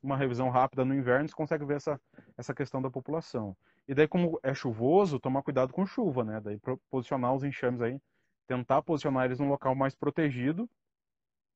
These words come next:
ao mesmo tempo que é interessante deixar bater, muito interessante, né? Principalmente aí na Serra Gaúcha, deixar bater o sol da, da tarde. O sol da tarde não, o sol da manhã, e dependendo da situação, no inverno mesmo, pode ser o sol da tarde também. É, mesmo em Mandaçaia, mesmo em Tubuna.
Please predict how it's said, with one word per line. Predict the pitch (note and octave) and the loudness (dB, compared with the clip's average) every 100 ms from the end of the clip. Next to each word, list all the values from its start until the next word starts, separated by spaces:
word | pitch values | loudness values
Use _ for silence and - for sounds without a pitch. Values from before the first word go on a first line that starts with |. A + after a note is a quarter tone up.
| _ _ _ | _ _ _
ao | C3+ | 0
mesmo | D3+ F3 E3+ G3 | 4 4 4 0
tempo | - D3+ D3+ | 0 0 0
que | F#3 E3 | -2 -2
é | |
interessante | E3+ F3+ F3 D#3+ D3+ | 0 0 2 0 -2
deixar | - E3 D#3+ | 0 2 4
bater, | D#3+ D#3+ D#3+ | 4 2 0
muito | F3 B2+ - | 0 -2 -2
interessante, | E3+ D3+ C3+ - B2+ C#3+ | -2 0 -2 -2 -6 -6
né? | A#2+ | -8
Principalmente | - B2+ B2+ C3 | -6 -6 -4 -4
aí | |
na | A#2+ | -6
Serra | A2+ A#2 A#2 | -4 -6 -2
Gaúcha, | B2 A2 A#2+ - F#3 - _ _ _ _ - | -2 0 -2 -2 -8 -8 _ _ _ _ -4
deixar | C3 - C#3+ | 0 4 4
bater | C#3+ D3+ | 4 2
o | F3+ | 0
sol | - D3 D3+ | 2 2 4
da, | D3+ D#3 D3+ | 2 2 0
da | D3+ | -2
tarde. | F3+ F3 C3 G2+ F#2 _ _ _ _ | 0 2 2 0 -10 _ _ _ _
O | A#2 | -2
sol | C3 | 2
da | B2 | 4
tarde | B2 C3 C3 | 4 2 0
não, | A#2 G#2+ | -2 -2
o | |
sol | - A#2 | -2 0
da | A#2 | 2
manhã, | C#3+ C3+ A#2+ F3 - _ - | 2 0 0 -2 -6 _ -8
e | D3+ | 0
dependendo | E3 D#3 B2+ B2 | 0 2 2 2
da | |
situação, | A#2+ - A2 A#2+ C3 | 0 0 -2 2 2
no | A2 G#2+ | 0 -2
inverno | G#2 A2 C3 | 2 2 2
mesmo, | G#2+ A2 C3+ D3 | 0 -2 -2 -2
pode | C#3 C3 | -2 -4
ser | |
o | C3+ | -6
sol | D3 | -4
da | C3+ | -2
tarde | C3+ B2+ B2+ | 0 0 -2
também. | - D#3 B2+ A#2 B2 _ _ _ - | -6 -6 -4 -4 -6 _ _ _ -6
É, | A2 | -2
mesmo | A2 A2+ C3 | 0 0 2
em | |
Mandaçaia, | B2 A#2+ G#2+ - B2 C3 A#2 | 2 2 -2 0 0 2 2
mesmo | A#2 A2+ | 0 0
em | B2 | -2
Tubuna. | A#2 C#3+ B2 G#2 | -4 -4 -2 -2